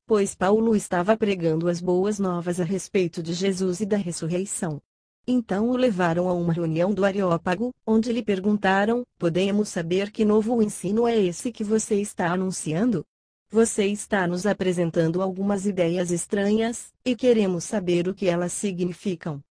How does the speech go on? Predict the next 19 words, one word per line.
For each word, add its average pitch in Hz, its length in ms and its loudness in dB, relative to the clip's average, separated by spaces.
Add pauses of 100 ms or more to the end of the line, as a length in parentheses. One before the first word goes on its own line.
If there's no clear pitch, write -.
(300)
Todos 254 400 0
os 196 120 -6
atenienses 180 800 0
estrangeiros 202 840 0
que 165 180 -2
ali 175 260 0
viviam 214 480 0
não 202 160 0
cuidavam 185 600 0
de 190 160 0
outra 170 300 0
coisa 175 360 -2
senão 190 320 -2
falar 180 420 0
ou 220 100 4
ouvir 170 400 0
as 185 140 -2
últimas 196 500 -2
novidades. 175 800 -2